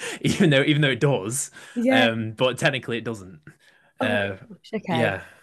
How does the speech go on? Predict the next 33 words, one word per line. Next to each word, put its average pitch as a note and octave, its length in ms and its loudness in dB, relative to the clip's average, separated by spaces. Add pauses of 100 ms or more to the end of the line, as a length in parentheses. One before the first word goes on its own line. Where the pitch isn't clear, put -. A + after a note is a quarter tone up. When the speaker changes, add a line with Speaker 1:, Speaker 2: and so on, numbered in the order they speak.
(1080)
Speaker 2:
Wow, A#3 180 0
Speaker 1:
Which E3 140 4
makes F#3+ 140 4
Speaker 2:
so G3+ 60 2
Speaker 1:
it G#3+ 100 -8
really E3 180 4
hard. D#3 340 2 (540)
Speaker 2:
Yeah. G#3+ 400 2 (580)
And B3 140 4
so B3+ 340 4
then A#3+ 360 0
people B3+ 400 0
would G#3+ 380 2 (580)
present, G3+ 600 0 (880)
or A3+ 80 -2
they A3 100 4
might G3+ 160 4
not F3+ 160 0
even F3+ 340 0
meet C#4 180 0
criteria F3 440 0
for D#3+ 100 -6
eating D#3+ 320 -8
disorder, D#3 340 0
so F#3 100 -2
it D3+ 100 0
would G3 140 2
just - 160 -6
go F#3+ 140 0 (120)
completely F#3 520 -6 (200)
be F#3+ 140 2
overlooked. F3+ 540 0 (220)
Speaker 1:
Yeah. D3 240 2